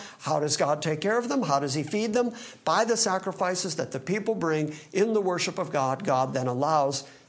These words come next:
the ministers that minister in the temple to eat those things. And so there's like a kitchen behind the temple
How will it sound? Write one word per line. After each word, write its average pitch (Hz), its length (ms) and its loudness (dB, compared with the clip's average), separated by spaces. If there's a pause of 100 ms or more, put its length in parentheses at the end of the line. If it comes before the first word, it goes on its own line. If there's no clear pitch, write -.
the 151 80 0
ministers 143 680 2
that 135 180 -2
minister 175 420 0
in 214 140 0
the 202 80 0
temple 151 500 0 (220)
to 208 100 -2
eat 226 440 -2
those 139 340 2
things. 110 480 -4
And 175 200 -2
so 214 220 0
there's 202 200 0
like 220 180 2
a 254 60 -2
kitchen 135 580 -4
behind 190 420 -2
the 202 80 0
temple 202 560 -2